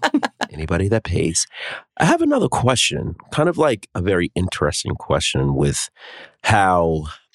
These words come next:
Speaker 2: being a chef and the world of restaurants and cuisine have become so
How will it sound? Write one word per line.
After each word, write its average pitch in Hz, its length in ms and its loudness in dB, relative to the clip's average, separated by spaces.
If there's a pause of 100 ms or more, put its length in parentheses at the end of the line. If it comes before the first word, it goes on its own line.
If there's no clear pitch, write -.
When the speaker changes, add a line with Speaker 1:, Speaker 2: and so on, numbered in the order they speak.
(260)
Speaker 2:
being 117 240 2
a 90 80 2
chef - 640 0
and 85 260 2
the 82 60 0
world 85 440 2
of 78 320 -2
restaurants 73 680 0
and 69 100 -2
cuisine 80 600 0
have 76 200 -6
become 78 300 -2
so 71 200 0